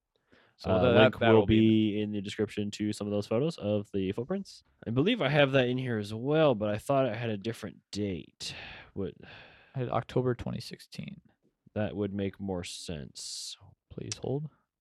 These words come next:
Speaker 2: I, uh,
Speaker 1: I don't see it in your notes.
Speaker 2: Oh, it's 'cause it's in Notepad, not in my notes.
Speaker 1: What?
Speaker 2: I had it from,
Speaker 1: You
Speaker 2: oh, no,
Speaker 1: didn't
Speaker 2: that's a
Speaker 1: send,
Speaker 2: different one even.
Speaker 1: you didn't
Speaker 2: What the
Speaker 1: send me all
Speaker 2: fuck?
Speaker 1: of your notes?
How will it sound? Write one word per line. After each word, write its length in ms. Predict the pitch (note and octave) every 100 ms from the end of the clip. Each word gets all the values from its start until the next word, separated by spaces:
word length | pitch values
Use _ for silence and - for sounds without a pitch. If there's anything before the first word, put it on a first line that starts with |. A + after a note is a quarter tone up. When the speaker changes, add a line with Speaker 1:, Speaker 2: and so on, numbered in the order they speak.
| _
Speaker 2:
I, 300 | D#2 D2+ C#2+ C#2+
uh, 60 | D2
Speaker 1:
I 40 | -
don't 220 | - A2
see 100 | - A#2
it 60 |
in 120 | G#2+ G#2
your 100 | G2+
notes. 420 | - - - - _ _ _ _
Speaker 2:
Oh, 160 | - G#2
it's 120 | G2+
'cause 180 | - G#2+
it's 160 | G2+ -
in 160 | F#2+
Notepad, 460 | F#2 F2+ - F2+ E2+
not 160 | E2+
in 100 | C#2+
my 100 | E2
notes. 460 | D#2 D#2+ D2+ - - - -
Speaker 1:
What? 280 | A1+ G#1+ - - _ _ _
Speaker 2:
I 80 | G#2+
had 100 | C#3
it 100 | C3
from, 140 | G#2+ G#2+ _ _ _ -
Speaker 1:
You 60 |
Speaker 2:
oh, 40 | A2
no, 60 | A2
Speaker 1:
didn't 140 | A2+
Speaker 2:
that's 120 | A#2 B2+
a 40 |
Speaker 1:
send, 80 | C3
Speaker 2:
different 180 | E3 A#2
one 100 | G2+
even. 140 | F#2 E2+
Speaker 1:
you 60 |
didn't 100 | D#2+
Speaker 2:
What 80 | -
the 40 | -
Speaker 1:
send 140 | A#2
me 60 | C#4
all 220 | C#4 B2
Speaker 2:
fuck? 60 | B2+
Speaker 1:
of 40 |
your 120 | G#2+
notes? 460 | G#2 A#2+ D#3+ -